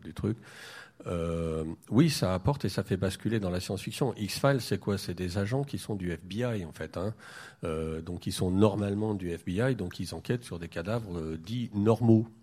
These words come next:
hein, euh, des bons Américains truffés de plomb, euh, ce genre de choses. Et, et en fait, là, on se trouve en présence de corps qui sont, euh, qu'on essaye de leur planquer. D'ailleurs, l'homme à la cigarette essaye de dissimuler des machins et tout ça.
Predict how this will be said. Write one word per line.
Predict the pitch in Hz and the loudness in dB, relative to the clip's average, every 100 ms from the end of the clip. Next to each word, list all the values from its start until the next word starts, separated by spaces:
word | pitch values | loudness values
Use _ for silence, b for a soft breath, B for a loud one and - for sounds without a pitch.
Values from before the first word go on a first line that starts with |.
| _ - | _ -12
hein, | 101 98 - | -10 -8 -8
euh, | 80 80 | -8 -6
des | 80 | -4
bons | 82 104 98 | 2 2 2
Américains | 90 87 85 82 98 101 | 0 0 -2 -4 -4 -2
truffés | - - - | -2 -4 -6
de | - | -4
plomb, | 92 104 110 104 | -4 -2 -2 -2
euh, | 82 80 | -2 -4
ce | 95 | -8
genre | 80 76 | -10 -8
de | 82 | -6
choses. | - 135 - B B B B B B - | 0 0 0 B B B B B B -4
Et, | 98 90 87 - | 0 0 0 -2
et | 87 | -4
en | 85 | 0
fait, | 131 143 117 | 0 0 4
là, | 127 | 6
on | 113 | 6
se | 95 | 4
trouve | 92 - 135 113 | -2 2 4 4
en | |
présence | 87 95 90 113 131 - | 2 0 0 0 0 0
de | 98 | 0
corps | - 110 120 117 | 6 8 8 4
qui | 90 | -4
sont, | - 107 117 95 | -2 0 2 2
euh, | 85 82 80 80 82 - | 2 0 -2 -4 -4 -4
qu'on | 101 | -2
essaye | 90 90 110 98 | 0 0 -2 0
de | |
leur | 85 82 | -2 -2
planquer. | 117 107 139 | -2 0 0
D'ailleurs, | 101 87 87 | 0 0 -2
l'homme | 82 82 | -2 -2
à | 82 | -4
la | 80 | -6
cigarette | - 90 78 90 101 | -8 -6 -2 -2 -2
essaye | 80 - 85 | -6 -6 -8
de | 78 | -6
dissimuler | 78 78 - 80 80 82 | -8 -10 -10 -10 -6 -6
des | 76 | -6
machins | 73 73 104 92 | -8 -4 -2 -2
et | 80 | -4
tout | - | -4
ça. | - | -2